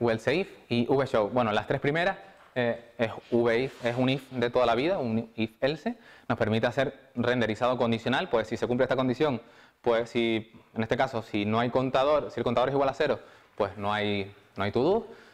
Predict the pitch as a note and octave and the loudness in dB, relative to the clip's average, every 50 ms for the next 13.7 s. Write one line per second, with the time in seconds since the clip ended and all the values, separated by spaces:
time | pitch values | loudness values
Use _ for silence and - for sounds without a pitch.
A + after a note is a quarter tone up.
0 | _ _ - - B2+ A#2 A2+ A2+ G#2+ G#2 A2 A2+ A#2 A2 A#2 B2+ C3+ B2+ A#2 A#2+ | _ _ -4 -2 0 0 0 0 0 2 2 2 2 2 0 0 0 0 0 -2
1 | - - C3 C3 B2+ C3+ C3+ C3 A#2+ C3 C3 C3 E3 F#3 F#3+ F3+ - B2 A2 A2+ | -2 -2 -2 0 0 0 0 0 0 2 2 2 2 2 0 -2 -4 -4 -4 -2
2 | A2 G#2+ G#2+ A2 A#2+ A#2 - - - - - - - - A2 A2 A2+ - A#2 A2 | 0 2 2 2 2 0 -2 -8 -20 -20 -20 -20 -10 -6 -4 -4 -2 0 0 0
3 | A#2 B2 C3 C3 B2+ D3 D3+ - D3 B2 B2 C3+ C#3 C3+ - - - - - - | 0 0 0 0 0 0 0 0 0 0 2 0 -2 -6 -10 -18 -20 -20 -20 -20
4 | _ _ _ _ _ B2 A#2+ A#2 - A#2+ G#2+ - A#2+ A2+ A2+ B2 A#2+ - - - | _ _ _ _ _ -4 -4 -2 -2 -2 0 0 0 0 0 -2 -6 -6 -8 -18
5 | - - - A2+ G2+ G2 F#2 G2 C#3 D3 C#3 A2+ - - - - - - - - | -14 -6 -4 0 0 0 0 0 -2 -2 -2 -4 -6 -12 -20 -20 -20 -8 -4 -2
6 | A#2 A#2+ A#2 B2+ B2 - C3 A2+ - A2 G2+ F#2+ F#2+ F#2 - - - - - - | -2 0 0 0 0 0 -2 -2 -2 -2 -2 -2 -4 -6 -8 -14 -20 -8 -2 0
7 | C#3+ E3+ F#3 F3+ G3+ G#3 G#3 F#3+ G3 F#3+ F#3+ F#3 F#3 F3+ - G#3+ G3+ F#3+ G#3+ A3+ | 2 2 4 4 2 2 2 2 2 2 2 2 0 0 2 2 2 0 0 -4
8 | - - - _ _ _ _ _ - - - D3 C#3 C3+ B2+ B2+ - - C3+ C#3+ | -12 -18 -20 _ _ _ _ _ -20 -6 -2 0 2 2 2 0 -2 -4 -6 -6
9 | - - - _ _ _ _ _ _ _ _ _ _ _ _ _ _ - D#3 D3+ | -6 -10 -18 _ _ _ _ _ _ _ _ _ _ _ _ _ _ -2 -2 0
10 | D#3+ E3 E3 D#3+ D3+ - E3 D#3 D#3 D3+ C#3+ C#3 C#3+ D3 E3 E3+ G3 A#3 A#3 - | 2 2 0 0 0 0 0 2 2 2 2 2 2 2 2 2 0 0 -4 -8
11 | - - - _ _ _ _ _ _ - _ _ _ _ - A2+ A2 G#2+ G#2+ G#2 | -14 -20 -20 _ _ _ _ _ _ -20 _ _ _ _ -2 -2 0 0 0 0
12 | A2 A2+ A2 - A2+ A#2 B2 A#2 C3 C3 B2+ - - - - A#2 A#2 - - C#3 | 0 0 0 2 2 2 2 2 0 -2 -4 -6 -14 -6 -2 -2 -2 0 0 0
13 | C#3 C3+ - A2+ A#2 B2 C3 C#3+ - - E3+ E3+ E3+ - | 0 0 0 0 0 0 0 -2 -2 0 0 0 -2 -4